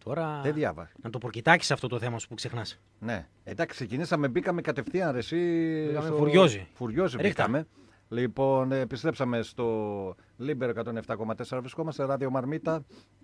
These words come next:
Speaker 2: Αντώνης και Ζάχος πίσω από τα μικρόφωνα. Μέχρι τις δέκα θα είμαστε παρέα σας. Να διαβάσουμε, φυσικά ξεχάσαμε τους, ε, βασικούς υποστηρικτές της εκπομπής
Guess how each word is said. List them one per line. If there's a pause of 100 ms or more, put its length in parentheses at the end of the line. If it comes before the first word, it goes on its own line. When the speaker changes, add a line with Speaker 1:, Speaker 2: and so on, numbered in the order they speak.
(140)
Speaker 2:
Αντώνης
και
Ζάχος
πίσω
από
τα
μικρόφωνα.
Μέχρι
τις
δέκα
θα
είμαστε
παρέα
σας. (320)
Να
διαβάσουμε,
φυσικά
ξεχάσαμε
τους,
ε, (1120)
βασικούς
υποστηρικτές (220)
της
εκπομπής